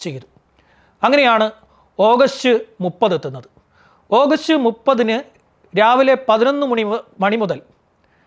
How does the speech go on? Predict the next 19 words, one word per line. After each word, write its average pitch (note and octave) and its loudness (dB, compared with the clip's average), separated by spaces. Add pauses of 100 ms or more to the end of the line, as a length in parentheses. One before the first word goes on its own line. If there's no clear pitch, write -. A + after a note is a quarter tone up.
(240)
ഈ G3+ 2 (480)
ക്ഷേത്ര, G#3+ 0 (260)
ഭദ്രകാളി A#3 2
ക്ഷേത്രത്തിൻ്റെ, G#3 -2 (920)
ആ, - 0 (200)
പരിസരത്ത് G#3+ 0 (260)
ഉണ്ട് F#3 -2 (760)
ഈ - -4 (220)
പ്രിയരഞ്ജൻ. E3 -4 (680)
ഇയാൾ A#3+ 2 (100)
ഇലക്ട്രിക് B3 0
കാറുമായി A3 0 (360)
അവിടെ F#3+ 0 (180)
കാത്തു F#3 -2
കിടന്നു. B2+ -16 (1000)
കാത്തു A3+ 0
കിടന്ന് A#3+ 2 (260)
ഇരിക്കെ E3+ -6 (760)
വൈകുന്നേരമായി. A#3 0